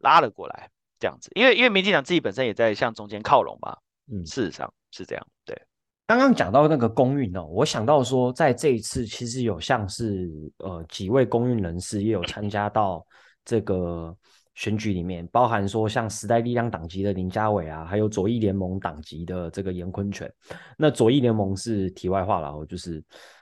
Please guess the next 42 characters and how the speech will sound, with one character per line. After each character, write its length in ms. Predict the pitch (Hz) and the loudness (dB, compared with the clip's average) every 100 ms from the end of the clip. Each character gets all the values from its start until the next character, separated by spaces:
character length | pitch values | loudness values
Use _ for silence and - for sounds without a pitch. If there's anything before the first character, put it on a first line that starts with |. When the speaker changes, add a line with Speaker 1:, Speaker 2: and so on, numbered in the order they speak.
| - | -8
Speaker 2:
呃， 160 | 95 | -2
到 140 | 107 117 | 2 2
底 100 | 92 | 2
他 160 | 110 | -2
真 160 | 107 113 | 0 0
的 160 | 110 | 0
很 180 | 98 95 | 0 -4
左 200 | 92 87 | -2 -2
吗？ 200 | 76 80 | -2 -8
这 120 | 82 | -8
个 100 | 95 | -6
未 160 | 90 101 | -2 -2
来 100 | 87 | -4
我 60 | 80 | -6
们 160 | 82 | -8
可 100 | 82 | -8
以 100 | 87 | -8
有 140 | 82 78 | -8 -10
机 160 | - | -10
会 100 | 85 | -10
再 100 | 90 | -8
讨 180 | 87 - - | -10 -14 -10
论。 200 | 85 80 _ _ - _ | -10 -10 _ _ -20 _
还 100 | - | 4
有 80 | 131 | 4
像 180 | 113 123 | 6 2
是 80 | 113 | 2
劳 180 | 104 113 | 2 4
动 180 | 127 | 2
党， 240 | 110 78 78 73 | 2 -2 -8 -12
其 160 | - | -12
实 140 | 92 110 | -4 0
也 80 | |
有 80 | 101 | 0
参 180 | 87 104 | 0 -2
加 140 | 98 | -2
这 120 | 98 101 | 0 -2
一 40 | |
次 120 | 104 | -2
的 60 | 92 | -4
选 260 | - 76 76 | -4 -8 -10
举， 200 | - | -14